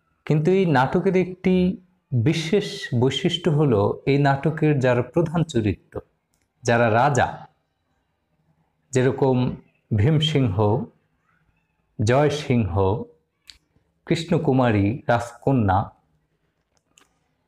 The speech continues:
এই রাজা, রাজকন্যা,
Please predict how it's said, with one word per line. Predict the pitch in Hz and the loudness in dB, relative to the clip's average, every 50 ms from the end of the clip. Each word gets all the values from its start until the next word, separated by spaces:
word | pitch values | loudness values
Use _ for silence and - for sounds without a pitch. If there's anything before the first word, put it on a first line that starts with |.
| _ _ _ _ _ _ _ _ _ _ _ _ | _ _ _ _ _ _ _ _ _ _ _ _
এই | - 151 175 175 | 0 0 2 2
রাজা, | 143 135 127 131 143 120 147 151 151 156 165 160 - - - - _ _ _ | 2 2 2 2 2 2 2 2 2 2 0 -2 -6 -10 -14 -18 _ _ _
রাজকন্যা, | - 127 123 - - - - - 147 147 143 135 135 135 | 0 0 0 -2 -6 -10 -4 -2 0 2 2 2 2 2